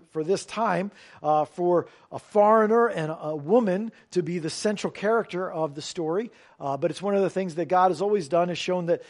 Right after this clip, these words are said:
he, he's not about what category you fit into. He's just about whether or not you're willing to follow him and, and willing to be used by him to do incredible, incredible stuff. So Esther chapter four is where we're gonna be today. Now, sometimes in your life, you find a place where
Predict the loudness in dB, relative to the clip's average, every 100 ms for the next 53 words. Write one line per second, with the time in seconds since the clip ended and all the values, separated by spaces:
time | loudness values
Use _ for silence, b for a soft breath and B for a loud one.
0 | B -12 -12 -12 -4 2 2 2 0 0
1 | -2 -4 2 4 4 0 -4 -4 -6 -6
2 | -6 -6 -8 -8 -8 -12 -2 0 0 -2
3 | -2 -2 -2 -2 -2 -2 B B B _
4 | 0 0 -2 0 2 2 2 -2 -6 -6
5 | -8 -10 -10 -6 -4 -4 -8 -6 -6 -4
6 | -4 -4 -6 -10 -10 b b b b -8
7 | -4 -4 -2 0 0 0 -2 -2 -6 -4
8 | -2 -6 -2 -2 -2 -6 -6 -6 B B
9 | B _ 0 0 0 -2 2 2 0 -10
10 | -4 -2 -2 -2 -2 -2 -6 -8 -4 -6
11 | -6 -6 -4 -4 B B B 2 4 6
12 | 6 6 0 2 4 4 0 -10 -4 2
13 | 2 2 -2 -2 -2 -4 0 0